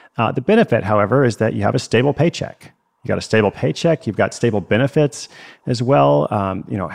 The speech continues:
your housing situation is often either handled for you or you get some assistance.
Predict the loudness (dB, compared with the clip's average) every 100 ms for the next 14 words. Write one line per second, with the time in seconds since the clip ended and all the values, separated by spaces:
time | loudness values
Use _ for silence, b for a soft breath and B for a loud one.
0 | -8 -6 0 2 2 -2 -6 -4 -2 -2
1 | -2 -2 -2 -2 -2 0 -4 -2 -4 -6
2 | -8 -2 0 2 0 2 4 4 2 0
3 | -2 -2 -2 0 0 0 -4 -2 -4 -4